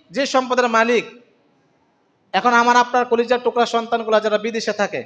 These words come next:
এক একজনের ব্যাংকের মধ্যে দশ লক্ষ, পাঁচ লক্ষ, দুই লক্ষ, তিন লক্ষ টাকা আছে অবশ্যই যারা বাস্তবভাবে থাকে।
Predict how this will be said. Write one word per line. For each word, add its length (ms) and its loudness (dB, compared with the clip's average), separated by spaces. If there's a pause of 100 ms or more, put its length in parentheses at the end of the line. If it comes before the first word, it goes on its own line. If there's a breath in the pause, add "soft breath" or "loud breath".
(960)
এক 140 -6
একজনের 360 0
ব্যাংকের 400 0
মধ্যে 260 2 (200)
দশ 180 2 (100)
লক্ষ, 180 0
পাঁচ 340 2
লক্ষ, 160 0
দুই 240 -2
লক্ষ, 220 -2
তিন 240 -6
লক্ষ 180 -4
টাকা 260 -2
আছে 200 0
অবশ্যই 420 -4 (160)
যারা 220 4 (680)
বাস্তবভাবে 460 2 (140)
থাকে। 240 -4